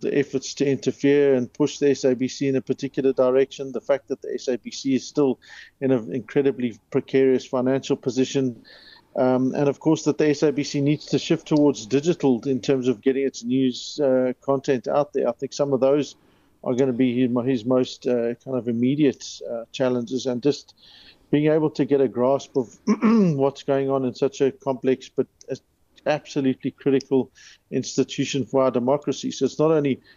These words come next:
one of the most complex and vibrant, it's also one of the most essential for our, for our country. I mean, it's a, it's a huge weight, uh, that, that, that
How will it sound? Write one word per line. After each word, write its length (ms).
one 120
of 60
the 80
most 260
complex 540
and 160
vibrant, 520
it's 200
also 380
one 120
of 60
the 60
most 280
essential 460
for 240
our, 200
for 260
our 60
country. 440
I 40
mean, 200
it's 160
a, 180
it's 220
a 20
huge 340
weight, 480
uh, 100
that, 240
that, 180
that 380